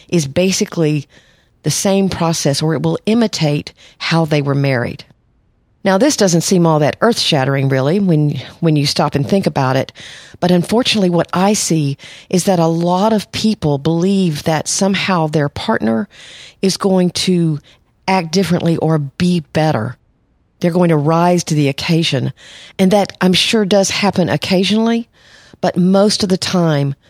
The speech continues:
people act the same way, or they act more of the same way they did when you were married.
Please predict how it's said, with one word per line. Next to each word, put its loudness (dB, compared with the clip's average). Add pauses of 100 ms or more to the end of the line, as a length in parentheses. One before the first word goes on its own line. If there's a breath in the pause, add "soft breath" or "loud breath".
(400 soft breath)
people 0
act -2
the 2
same 2
way, 2
or 0
they 0
act -2
more 2
of 0
the 0
same 0
way 0
they 0
did 0 (500 loud breath)
when 2
you 0
were 0
married. 0